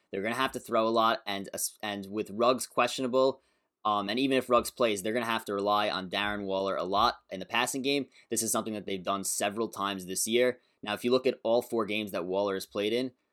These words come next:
aside from week three, where Waller was a bit banged up, he only had four targets, he only had two catches for nine yards.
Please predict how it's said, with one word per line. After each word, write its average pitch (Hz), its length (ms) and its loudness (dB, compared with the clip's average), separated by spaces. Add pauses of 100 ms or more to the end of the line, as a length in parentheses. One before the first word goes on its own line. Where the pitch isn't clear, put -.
(120)
aside 139 360 4
from 127 200 0
week 135 220 0
three, 107 420 -2
where 87 300 -2
Waller 101 320 0
was 98 140 -4
a 95 40 -6
bit 104 260 -6
banged 104 280 -4
up, 95 220 0
he 98 100 -6
only 104 180 -2
had 98 120 -2
four 104 260 -2
targets, 95 460 -4
he 98 80 -6
only 98 180 -4
had 92 120 -6
two 95 140 -8
catches 92 340 -6
for 98 100 -14
nine 90 240 -6
yards. 90 340 -4